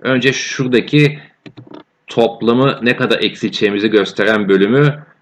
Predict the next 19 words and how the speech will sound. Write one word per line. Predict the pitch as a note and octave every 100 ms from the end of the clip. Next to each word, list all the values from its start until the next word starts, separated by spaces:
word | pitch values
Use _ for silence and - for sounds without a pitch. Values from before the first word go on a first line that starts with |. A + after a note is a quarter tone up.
| - _ _ - - _ -
bir | D3+
toplayalım. | B2+ G#2 - F#2 G#2 D3 D3 - - -
Bu | A2
dört | B2 B2 -
tane | G#2+ G2
sayı | F2+ A2 G#2
toplarsak | G#2 F2+ F#2+ E2 - - F2+
baştakiyle | F#2 - F#2+ F#2+ F2
sondakinin | - F2+ F2+ G2+ F#2
toplamı | F2+ E2+ E2+
otuz | E2 E2 D#2+
beş | F2+ E2+
ise | - A#2+ F#2
bu |
ikisini | F#2 - F#2
de |
otuz | F2 - E2+
beş | E2+
yapacak. | F2 D#2 - C#3+ D3